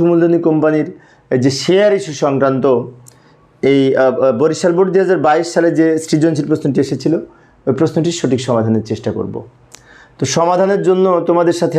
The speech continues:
আছি আমি, মোহাম্মদ সিরাজুল ইসলাম, বরিশাল সরকারি মডেল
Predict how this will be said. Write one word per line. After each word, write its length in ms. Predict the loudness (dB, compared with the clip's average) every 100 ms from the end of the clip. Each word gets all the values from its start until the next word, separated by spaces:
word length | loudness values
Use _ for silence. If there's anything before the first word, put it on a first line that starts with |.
| 0
আছি 220 | 0 -2 -2 -2 -10 _ _ _ -4
আমি, 160 | -2 0
মোহাম্মদ 320 | 0 0 0 -2
সিরাজুল 360 | -2 0 0 -4
ইসলাম, 240 | -2 -2 -2 -10 -20 _ _ _ _ _ _ _ _ _ -20 -12 -2
বরিশাল 320 | 0 0 -4 -4
সরকারি 280 | -4 0 0 2
মডেল 200 | 2 0